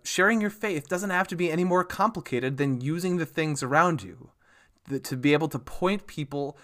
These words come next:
to Jesus. And a matter of fact, a, a great example of someone using the objects around them to drive home a greater purpose is Jesus himself. We see this as he teaches the crowds with parables,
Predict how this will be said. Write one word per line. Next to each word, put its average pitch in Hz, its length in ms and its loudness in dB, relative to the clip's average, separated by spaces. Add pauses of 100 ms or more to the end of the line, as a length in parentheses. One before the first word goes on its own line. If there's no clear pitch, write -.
(220)
to 170 280 0
Jesus. 139 500 2
And 127 120 -2
a 131 40 0
matter 180 240 6
of 147 80 4
fact, 180 380 4
a, 131 220 0
a - 20 0
great 160 380 4
example 156 520 2
of 120 280 -2 (320)
someone 151 440 4
using 156 460 2
the 135 240 2
objects 143 400 4
around 139 240 4
them 139 160 4
to 131 400 -4 (360)
drive 143 440 8
home 160 240 0
a 127 60 -2
greater 143 280 4
purpose 139 460 -2
is 131 220 0
Jesus 156 400 0
himself. 156 580 0
We 113 80 0
see 143 260 -2
this 165 300 -2 (340)
as 131 380 2
he 139 120 0
teaches 175 460 0
the 139 80 0
crowds 156 480 6
with 120 160 -6
parables, 170 640 0